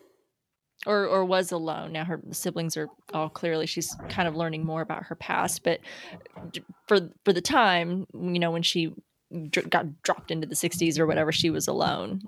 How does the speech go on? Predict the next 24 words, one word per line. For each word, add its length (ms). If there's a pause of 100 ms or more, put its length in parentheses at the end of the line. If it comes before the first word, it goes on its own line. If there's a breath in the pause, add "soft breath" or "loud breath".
Uh, 180
so 380 (180)
she 160
was 120
kind 200
of 80
in 80
the 60
same 300
boat. 280 (400 loud breath)
So 140
I 80
don't 120
know. 240 (120)
It'll 120
be 80
interesting 340
to 60
see 160
what 100
happens 320
with 100
those 220
two. 200